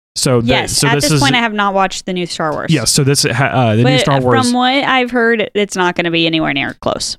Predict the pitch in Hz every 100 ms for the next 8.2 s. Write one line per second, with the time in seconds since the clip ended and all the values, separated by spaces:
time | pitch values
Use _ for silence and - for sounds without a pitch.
0 | _ - 113 123 135 113 101 139 151 131
1 | 139 123 127 131 135 120 107 131 110 107
2 | - 123 117 117 127 120 117 113 101 113
3 | 101 95 - - - 98 107 - - -
4 | 127 98 - - - - - - 269 262
5 | 233 233 220 226 247 240 233 240 294 294
6 | 269 269 262 233 226 214 208 196 202 196
7 | 190 180 170 - - - _ _ _ -
8 | 139